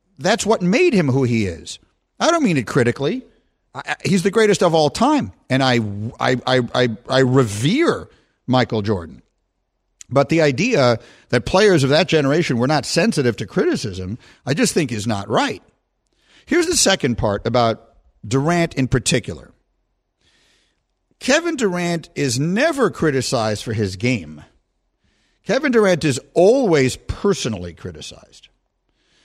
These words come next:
No one ever says Kevin Durant isn't that good he's not as good as people say he is.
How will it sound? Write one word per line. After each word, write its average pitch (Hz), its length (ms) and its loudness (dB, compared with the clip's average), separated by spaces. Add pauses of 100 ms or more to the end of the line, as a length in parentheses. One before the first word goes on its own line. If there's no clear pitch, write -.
(160)
No 180 220 4
one 254 180 4
ever 151 200 4
says 139 260 2
Kevin 156 300 2
Durant 139 320 2
isn't 131 300 2
that 113 260 0
good 107 480 2 (500)
he's 123 160 0
not 143 140 2
as 117 120 0
good 143 200 2
as 135 100 0
people 120 260 -2
say 139 400 0
he 113 240 -2
is. 95 400 -4